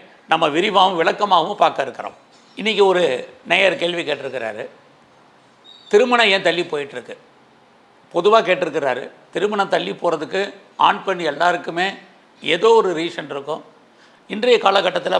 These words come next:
படிப்பே கிட்டத்தட்ட ஒரு ஆணாக இருந்தாலும் பெண்ணாக இருந்தாலும் சுமார் ஒரு இருபத்தி நாலு வயசுலேருந்து இருபத்தேழு வயசு வரைக்குமான படிப்புக்கே காலங்கள் ஓடி போயிடுது. அதுலேயும் ஹையர் ஸ்டடி பண்ணுறதுக்கு, ஹையர் எஜுகேஷன் பண்ணுறதுக்கு இயற்கையாகவே நம்ம நல்லா படிக்கணும், சமுதாயத்துல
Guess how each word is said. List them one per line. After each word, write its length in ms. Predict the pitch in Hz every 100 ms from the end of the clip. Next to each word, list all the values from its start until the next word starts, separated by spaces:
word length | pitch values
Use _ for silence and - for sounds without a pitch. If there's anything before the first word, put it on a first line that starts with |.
| -
படிப்பே 360 | 165 185 196 196 151 - - _
கிட்டத்தட்ட 340 | 170 165 175 190
ஒரு 100 | 170 160
ஆணாக 260 | 190 185 170
இருந்தாலும் 340 | 165 165 180
பெண்ணாக 280 | 165 170 175 156
இருந்தாலும் 320 | 151 180 180 185
சுமார் 280 | 180 208 208 - -
ஒரு 120 | 165 165 143 -
இருபத்தி 400 | 175 185 - 190 160 - 160
நாலு 160 | 156 147
வயசுலேருந்து 560 | 170 - 175 156 156 196 196 - - - _ -
இருபத்தேழு 440 | 202 226 226 196 170
வயசு 220 | 175 208 208
வரைக்குமான 440 | 170 160 170 170 180 151 - 165
படிப்புக்கே 480 | 175 - 175 196 202 -
காலங்கள் 400 | 175 190 165 156
ஓடி 140 | 156 151
போயிடுது. 280 | 147 135 151 - - _ - -
அதுலேயும் 280 | 180 202 165
ஹையர் 220 | 202 214
ஸ்டடி 220 | 214 202 165
பண்ணுறதுக்கு, 420 | 175 180 160 190 180
ஹையர் 260 | 156 196 196
எஜுகேஷன் 520 | 175 175 180 - 156 160
பண்ணுறதுக்கு 460 | 151 165 151 175 190 - - - - -
இயற்கையாகவே 600 | 208 240 233 226 202 202 202
நம்ம 100 | 180 165
நல்லா 180 | 180 185
படிக்கணும், 460 | 165 160 165 160 147 - -
சமுதாயத்துல 500 | 170 202 214 202 202